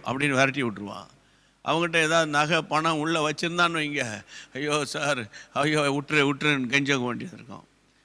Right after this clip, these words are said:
அப்போ இதுலேருந்து நம்ம என்ன கற்றுக்கொள்ள முடிகிறது? இந்த உலகத்துல ஜெயமுள்ள ஒரு வாழ்க்கை செய்யணும். அந்த ஜெயம்தான் ஆசீர்வாதத்தை கொண்டு வரும். அப்புறம் அந்த ஆசீர்வாதத்தை தக்க வைக்கிறதும் ஜெயம்தான்.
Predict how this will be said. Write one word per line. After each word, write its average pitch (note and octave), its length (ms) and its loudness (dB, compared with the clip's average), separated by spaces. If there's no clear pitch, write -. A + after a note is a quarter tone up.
அப்போ E3+ 540 2
இதுலேருந்து E3 440 4
நம்ம D#3+ 280 2
என்ன F3+ 240 2
கற்றுக்கொள்ள E3+ 580 4
முடிகிறது? B2 760 -2
இந்த D#3+ 220 -2
உலகத்துல D#3+ 640 0
ஜெயமுள்ள G#3+ 540 4
ஒரு G#3 160 10
வாழ்க்கை F#3 460 6
செய்யணும். A2+ 420 -6
அந்த C#3+ 240 -2
ஜெயம்தான் G3+ 680 6
ஆசீர்வாதத்தை F3 800 4
கொண்டு F3 300 0
வரும். E3+ 460 0
அப்புறம் D#3+ 380 2
அந்த D#3 200 6
ஆசீர்வாதத்தை F3 720 2
தக்க G3 440 4
வைக்கிறதும் F#3 460 6
ஜெயம்தான். D#3 540 2